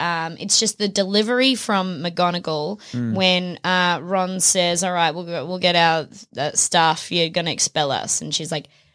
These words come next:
Speaker 1: "Not today, Mister Weasley."
Speaker 2: That is a great
Speaker 1: It's
Speaker 2: delivery
Speaker 1: really,
Speaker 2: from
Speaker 1: really
Speaker 2: her.
Speaker 1: good. I really like that. But,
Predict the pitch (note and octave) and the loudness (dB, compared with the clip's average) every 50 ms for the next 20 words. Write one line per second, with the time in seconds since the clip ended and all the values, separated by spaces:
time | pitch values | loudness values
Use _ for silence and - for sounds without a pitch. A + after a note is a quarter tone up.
0 | - _ - F#3+ A3 C#4 E4+ G#4+ - - - - - - _ - - C#4 A#3+ A3 | -20 _ 0 4 4 4 4 2 -4 -8 -4 -4 -4 -4 _ -2 0 0 2 2
1 | D4+ D#4 F4 F#4 F4+ D#4+ A3+ C3 F2 F2+ - D3+ D#3+ D#3 - - - F#3+ D#3 D3+ | 2 2 2 2 2 2 0 0 -2 -8 -10 -10 -6 -4 -4 -4 -4 -6 -8 -8
2 | C#3 G#2 F#2+ - - - - - - D4+ B3+ C4+ A#3 F#3+ G#3 D3 C3 C#3 C3+ C3 | -12 -14 -14 -16 -18 -12 2 4 4 6 6 4 4 4 2 4 4 4 4 4
3 | - C#3 B2 B2 A2+ A2 A2 G#2+ A2 - - - A#2 A2+ A2 G#2+ G#2 G#2 - D3 | 2 0 0 2 2 2 4 2 2 0 0 -2 -2 -2 -2 -2 -2 -4 -4 -8
4 | A#2+ F2+ D#2 - _ _ _ _ - - - - - - - - C#3+ D#3+ D#3 D3+ | -12 -12 -12 -16 _ _ _ _ -20 -20 -18 -18 -16 -16 -14 -14 -14 -12 -12 -12
5 | D3+ D3 C#3+ B2+ - - A2 A2 F#2+ - _ _ - - F3 F3+ - | -12 -12 -12 -14 -16 -14 -14 -14 -14 -16 _ _ -12 -4 -2 -2 -2